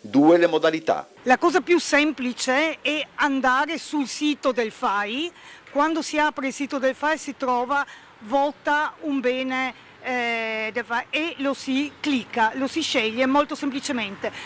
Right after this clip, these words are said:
Speaker 2: oppure lo si, si può firmare il cartaceo e lo proporremo in luoghi o in situazioni particolari.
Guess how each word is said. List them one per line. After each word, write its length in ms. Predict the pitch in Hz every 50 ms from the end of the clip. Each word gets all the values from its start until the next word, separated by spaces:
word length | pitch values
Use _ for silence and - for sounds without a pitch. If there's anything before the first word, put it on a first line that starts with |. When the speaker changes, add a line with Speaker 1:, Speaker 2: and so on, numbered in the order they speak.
| - - -
Speaker 2:
oppure 640 | - 339 269 - - 302 320 349 349 403 392 311 -
lo 160 | 277 285 302
si, 260 | - - 320 320 254 247
si 180 | 302 - - 330
può 220 | - - 302 269
firmare 640 | - - 320 359 330 320 285 247 240 247 247 277 269
il 160 | - 285 254 -
cartaceo 880 | - 302 294 233 - - 233 220 208 208 - - 262 247 262 320 339 - - - - - - - -
e 260 | 269 285 302 330 330 294
lo 120 | 294 277
proporremo 880 | 262 - 247 269 - - 320 330 285 285 247 247 269 285 294 302 302 320 320
in 200 | 320 285 254 254
luoghi 760 | 226 233 247 247 254 262 277 285 294 233 285 311 311 311 302 -
o 180 | 240 247 269
in 60 | 294
situazioni 560 | 277 - 302 269 - 294 262 - 277 254 247 247
particolari. 800 | - 277 226 - 294 - 311 277 226 202 202 208 247 269 262